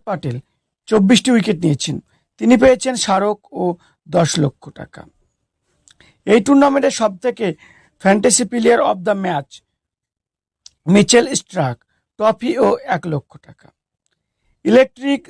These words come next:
strikes of the match ভেঙ্কটেশ আইয়ার, ট্রফি ও এক লক্ষ টাকা। ফাইনালে সব থেকে বেশি ছক্কা মেরেছেন ভেঙ্কটেশ আইয়ার,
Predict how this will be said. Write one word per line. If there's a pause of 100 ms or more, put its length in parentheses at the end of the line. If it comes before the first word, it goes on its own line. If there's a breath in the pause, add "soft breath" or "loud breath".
(120)
strikes (280)
of (140)
the (120)
match (1300)
ভেঙ্কটেশ (460)
আইয়ার, (460)
ট্রফি (140)
ও (200)
এক
লক্ষ (140)
টাকা। (840)
ফাইনালে
সব (100)
থেকে
বেশি (120)
ছক্কা
মেরেছেন (440 soft breath)
ভেঙ্কটেশ (240)
আইয়ার,